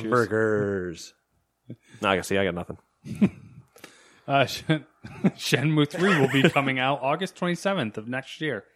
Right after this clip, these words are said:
Speaker 1: Shenmue three, the game I didn't wanna give any time to earlier.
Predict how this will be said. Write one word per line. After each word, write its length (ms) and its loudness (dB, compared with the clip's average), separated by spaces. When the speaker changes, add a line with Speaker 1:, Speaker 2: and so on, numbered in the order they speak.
Speaker 1:
Shenmue 320 6
three, 200 6
the 80 4
game 200 4
I 40 4
didn't 180 6
wanna 160 6
give 160 4
any 160 4
time 280 4
to 140 6
earlier. 460 4